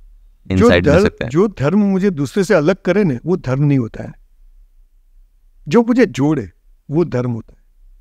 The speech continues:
Speaker 2: जो मुझे अलग करे, वो धर्म नहीं होता, ऐसा मेरा strongly belief है। अब आध्यात्मिका, आध्यात्मिका की बात करी आपने, स्पिरिचुअलिटी की। कई लोगों को मैं बोलता हूँ, उन्हें पसंद नहीं आता है,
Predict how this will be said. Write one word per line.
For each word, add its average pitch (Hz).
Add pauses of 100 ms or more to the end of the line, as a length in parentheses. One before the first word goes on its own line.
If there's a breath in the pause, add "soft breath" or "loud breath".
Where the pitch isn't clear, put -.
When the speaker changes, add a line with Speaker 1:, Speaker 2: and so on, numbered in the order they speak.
(240)
Speaker 2:
जो 247
मुझे 262
अलग 247
करे, 175
वो 196
धर्म 156
नहीं 156
होता, 135
ऐसा 185
मेरा 160
strongly 135
belief 120
है। 117 (840)
अब 247
आध्यात्मिका, 175 (240)
आध्यात्मिका 151
की 147
बात 127
करी 123
आपने, 117 (400)
स्पिरिचुअलिटी 139
की। 117 (1300)
कई 180
लोगों 190
को 190
मैं 185
बोलता 143
हूँ, 175
उन्हें 165
पसंद 147
नहीं 143
आता 127
है, 113